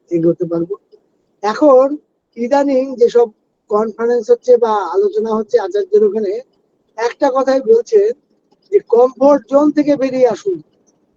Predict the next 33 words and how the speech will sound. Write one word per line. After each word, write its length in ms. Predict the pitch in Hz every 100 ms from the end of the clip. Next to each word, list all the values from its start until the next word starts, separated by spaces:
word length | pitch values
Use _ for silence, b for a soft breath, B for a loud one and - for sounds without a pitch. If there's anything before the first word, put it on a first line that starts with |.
| _ _ _ _ _ _ _ _ _
কমফোর্ট 440 | 220 247 262 269
জোন 180 | 269 269
থেকে 180 | 262 277
বেরিয়ে 260 | 262 269
আসুন 200 | 285 294
মানে 200 | 294 302
কি? 280 | 302 254 294 - _ _ _ _
আমরা 220 | 220 254
একটা 140 | 277 285
নিজেদের 360 | 269 262 285
মধ্যে 200 | 285 294
রুটিন 360 | 285 285 330 269
করে 200 | 226 196
নিয়েছি, 380 | 170 156 135 131 _ _ _ _ _
আমরা 400 | 214 233 262 247 233 _ _ _
চব্বিশ 400 | 240 226 254 214
ঘন্টাটাকে 420 | 240 240 233 240
ভাগ 200 | 190 202
করে 240 | - 233 226
নিয়েছি 300 | 226 214 233
নিজের 300 | 214 214 196
খাওয়া 300 | 196 202 208
দাওয়া 260 | 208 208
ইত্যাদি 360 | 202 180 202 202
এগুলো 260 | 190 202
বাদ 200 | 185 185 180
দিয়ে, 280 | 269 285 185 - _ _
আর 100 | 180
যেটুকু 380 | 175 190 196 196
সময় 320 | 196 208 214
থাকে 440 | 208 208 254 247 160 - _ _
অফিস 340 | 180 180 233 -
করা, 380 | 262 302 233